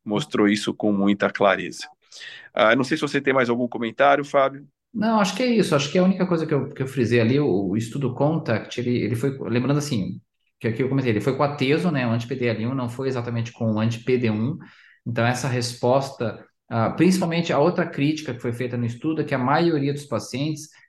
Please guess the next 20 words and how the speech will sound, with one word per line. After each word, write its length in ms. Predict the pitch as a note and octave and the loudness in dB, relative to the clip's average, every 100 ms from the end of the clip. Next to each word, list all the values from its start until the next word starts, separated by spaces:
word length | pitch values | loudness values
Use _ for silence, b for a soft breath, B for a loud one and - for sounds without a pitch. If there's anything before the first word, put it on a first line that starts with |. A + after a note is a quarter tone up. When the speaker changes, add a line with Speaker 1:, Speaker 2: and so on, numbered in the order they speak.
| - | -4
Speaker 2:
tinham 160 | B2+ | -2
recebido 480 | B2+ A#2 C3+ C#3 C#3 | -2 -2 -2 0 0
o, 480 | C3 A#2 B2 G#2 A2 | 0 0 0 0 2
o, 60 | |
a 60 | A#2+ | 4
imunoterapia, 840 | A#2+ C3+ D3 C#3 A#2 A2+ - C#3 | 4 4 2 0 -2 -2 -2 -2
o, 240 | B2 G#2+ F2 | 0 -2 -2
o 60 | |
inibidor 380 | A2 A2+ A2+ B2+ | 0 0 0 -2
de 80 | - | -4
checkpoint 400 | B2 A#2+ A#2+ A#2 | -8 -4 -2 -2
imunológico, 640 | A#2 A2 A#2 C#3 C#3 - | -2 0 2 2 0 -4
na 140 | G#2 A#2+ | -2 0
linha, 440 | B2+ C#3 - G2+ G#2 | 2 0 -2 -6 -6
na 220 | A2+ A#2 | -2 0
linha 340 | B2 C3+ C#3 | 0 -2 -2
imediatamente 800 | A#2+ C#3+ C#3+ C3+ C3 B2 A#2+ - | -2 -2 0 -2 -2 -6 -10 -8
prévia 460 | C3 C3+ C#3+ A#2+ A2+ | 0 2 2 2 0
ao 40 | |
atezolizumab. 880 | A2 A2 A2 A2 G#2 A2+ G2+ F2 F#2 | 0 -2 -4 -4 -2 -2 0 0 -2